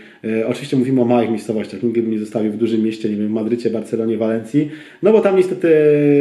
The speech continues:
kręci się masa ludzi, którzy, nie chcę nikogo obrazić, nie chcę pójść w tematy, powiedziałbym, kontrowersyjne politycznie, ale powiedzmy, że jest duża grupa ludzi, która nie do końca,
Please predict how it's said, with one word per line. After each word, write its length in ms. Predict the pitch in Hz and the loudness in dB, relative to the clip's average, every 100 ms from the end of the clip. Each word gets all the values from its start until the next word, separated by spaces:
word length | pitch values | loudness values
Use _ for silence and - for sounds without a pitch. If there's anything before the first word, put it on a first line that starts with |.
| 143 139 | 4 2
kręci 340 | 139 147 143 127 | 2 2 0 -2
się 140 | 135 | 0
masa 380 | 123 123 - 120 | 0 0 -2 -2
ludzi, 600 | 113 113 113 110 113 110 - - _ | 0 -2 -2 -4 -4 -6 -10 -20 _
którzy, 640 | - 135 120 120 120 117 117 - - _ _ _ _ _ _ - | -6 -2 4 4 4 2 0 -12 -20 _ _ _ _ _ _ 0
nie 120 | 180 | 2
chcę 140 | 214 320 | 4 4
nikogo 260 | 214 190 | 4 4
obrazić, 400 | 180 185 175 165 | 4 4 2 0
nie 100 | 160 | 0
chcę 160 | 165 151 | 2 0
pójść 200 | 151 147 | -2 -6
w 60 | - | 0
tematy, 720 | 147 147 147 139 131 127 127 123 120 | 0 2 2 2 2 2 2 0 -4
powiedziałbym, 280 | 127 127 123 | -2 0 0
kontrowersyjne 500 | 127 131 131 156 143 | -2 -2 -2 0 -2
politycznie, 480 | 139 127 214 208 180 | 0 0 -2 -2 2
ale 120 | 151 | 2
powiedzmy, 240 | 170 175 | 2 0
że 100 | 156 | 2
jest 140 | 160 151 151 | 2 0 -4
duża 460 | 139 147 185 175 147 | -4 0 2 2 2
grupa 360 | 147 175 143 | 0 0 2
ludzi, 300 | 147 190 165 | 4 2 0
która 280 | - 160 147 | -4 0 2
nie 120 | 165 | 2
do 120 | 165 | 2
końca, 640 | 120 160 165 - 156 147 | 0 0 -2 -2 -2 -2